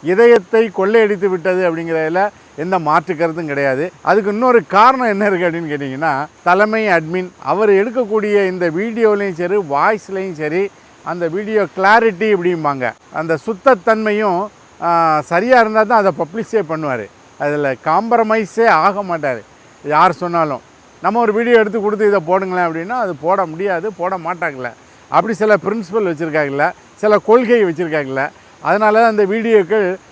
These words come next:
ஆ, ரொம்ப அழகா இருக்கு, அல்லது வாய்ஸுமே வந்து ரொம்ப தெளிவா இருக்கு. இதுக்கு என்ன காரணம் அப்படின்னு கேட்டீங்கன்னா, அது முழுக்க தலைமை அட்மினுடைய கை வண்ணம் அப்படின்னு தான் சொல்லுவேன். So ஒரு இனிமையான விஷயங்களை உங்களுக்கு நாங்க தொடர்ந்து கொடுத்து கொண்டிருக்கின்றோம்.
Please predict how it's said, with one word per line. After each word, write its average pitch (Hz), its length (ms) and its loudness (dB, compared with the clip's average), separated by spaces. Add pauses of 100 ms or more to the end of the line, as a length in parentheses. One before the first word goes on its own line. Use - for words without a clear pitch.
(160)
ஆ, 170 360 2
ரொம்ப 240 300 0
அழகா 214 360 6
இருக்கு, 185 380 0 (300)
அல்லது 190 440 2
வாய்ஸுமே 214 720 0
வந்து 185 240 -2
ரொம்ப 185 300 -2
தெளிவா 185 280 0
இருக்கு. 156 340 -4 (300)
இதுக்கு 127 120 -14
என்ன 165 220 -6
காரணம் 175 400 0
அப்படின்னு 160 200 -6
கேட்டீங்கன்னா, 143 460 -4 (280)
அது 143 160 -6
முழுக்க 175 340 -2
தலைமை 175 380 -2
அட்மினுடைய 151 640 -2 (120)
கை 208 220 0
வண்ணம் 170 420 -4
அப்படின்னு 143 260 -10
தான் 151 240 -6
சொல்லுவேன். 135 320 -8 (480)
So 196 200 0
ஒரு 175 300 0
இனிமையான 220 520 0 (460)
விஷயங்களை 151 540 -4 (360)
உங்களுக்கு 139 300 -4
நாங்க 135 240 -4
தொடர்ந்து 190 460 -2
கொடுத்து 175 400 -4
கொண்டிருக்கின்றோம். 139 580 -4